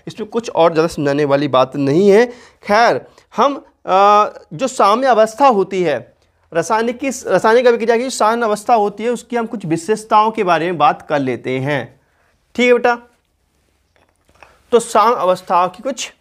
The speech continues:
विशेषताएं, तो सामान्य अवस्था की कुछ, ये लिख लीजिए आप, मैं हेडिंग डलवाता हूँ विशेषताएं, और फिर हम विशेषताओं पर चर्चा करेंगे। ठीक है,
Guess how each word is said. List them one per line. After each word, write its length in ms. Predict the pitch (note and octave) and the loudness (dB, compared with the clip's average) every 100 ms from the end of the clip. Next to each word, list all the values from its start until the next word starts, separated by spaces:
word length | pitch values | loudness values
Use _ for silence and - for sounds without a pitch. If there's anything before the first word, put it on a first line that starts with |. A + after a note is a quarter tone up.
| D3+ F3 | -16 -8
विशेषताएं, 840 | C#3+ - D#3+ D3+ - B2+ C3 A#2+ A#2 - _ _ _ _ _ _ _ _ _ _ | -8 -4 -6 -6 -2 -2 0 -6 -12 -20 _ _ _ _ _ _ _ _ _ _
तो 60 | F3 | -12
सामान्य 360 | - F3 F#3+ | 0 2 2
अवस्था 360 | F3 E3+ - F3 | -2 -6 -2 -2
की 80 | F3+ | -2
कुछ, 140 | F#3 | -8
ये 280 | F3 G3 G#3 | -4 0 0
लिख 140 | G3+ | 0
लीजिए 260 | F#3+ F#3+ G#3+ | -4 -4 -2
आप, 280 | G#3+ A3+ A3 | 0 0 0
मैं 60 | G3 | 0
हेडिंग 400 | E3 D#3 F3+ F#3 | 2 0 -2 -8
डलवाता 320 | E3+ E3 D#3+ F#3 | -2 0 0 -2
हूँ 120 | G3+ | -6
विशेषताएं, 680 | D3 C#3+ E3+ E3 D#3 E3 C4+ - _ - | -8 -4 -6 -4 -4 -4 -6 -16 _ -2
और 140 | E3 G3 | 0 2
फिर 200 | C#4 C4+ | 0 -2
हम 120 | B3+ | -2
विशेषताओं 520 | A3 G3+ G3 G#3 F3+ | -6 -8 -6 -2 -4
पर 80 | G#3+ | -4
चर्चा 300 | F3 - E3 | -10 -6 -6
करेंगे। 440 | D#3+ A#2+ A2 A#2+ A2 - _ _ _ - _ _ _ - - _ _ - | -4 -4 -4 -6 -6 -12 _ _ _ -20 _ _ _ -20 -20 _ _ -6
ठीक 180 | G3 G3 | -2 0
है, 120 | B3+ | -2